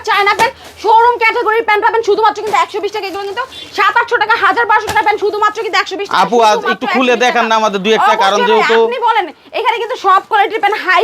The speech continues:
Speaker 1: কোয়ালিটির প্যান্ট এগুলা। আমি সব খুলে খুলে দেখাতে পারবো। এত ভালো প্যান্ট মাত্র কিন্তু একশো বিশ টাকা, মাত্র একশো বিশ টাকা। একেবারে প্রিমিয়াম কোয়ালিটির প্যান্ট পাবেন শুধুমাত্র কিন্তু একশো বিশ টাকা। এখানে অনেক প্যান্ট আছে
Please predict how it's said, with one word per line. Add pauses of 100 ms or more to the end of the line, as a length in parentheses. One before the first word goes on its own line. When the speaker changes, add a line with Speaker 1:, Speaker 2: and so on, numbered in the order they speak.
Speaker 1:
কোয়ালিটির
প্যান্ট
এগুলা। (360)
আমি (100)
সব (160)
খুলে
খুলে
দেখাতে
পারবো। (120)
এত (220)
ভালো (120)
প্যান্ট (320)
মাত্র (100)
কিন্তু (100)
একশো
বিশ
টাকা, (140)
মাত্র (180)
একশো
বিশ
টাকা। (400)
একেবারে (100)
প্রিমিয়াম
কোয়ালিটির
প্যান্ট
পাবেন
শুধুমাত্র
কিন্তু
একশো
বিশ
টাকা। (300)
এখানে (180)
অনেক
প্যান্ট
আছে